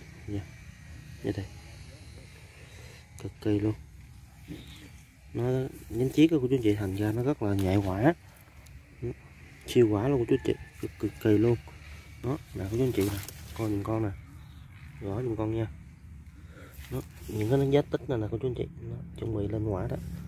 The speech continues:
Nè. Nè. Đó, đây cô chú anh chị. Đó, nè, nó chùm, chùm, chùm, nó ghê cô chú anh chị.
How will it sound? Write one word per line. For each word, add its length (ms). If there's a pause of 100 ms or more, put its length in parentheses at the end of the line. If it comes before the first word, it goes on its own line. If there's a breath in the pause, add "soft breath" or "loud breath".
(220)
Nè. 80 (1300)
Nè. 120 (1300)
Đó, 60 (120)
đây 120
cô 100
chú 60
anh 120
chị. 100 (1120 loud breath)
Đó, 360 (200)
nè, 140
nó 120
chùm, 300
chùm, 200
chùm, 240
nó 60
ghê 200
cô 100
chú 60
anh 80
chị. 80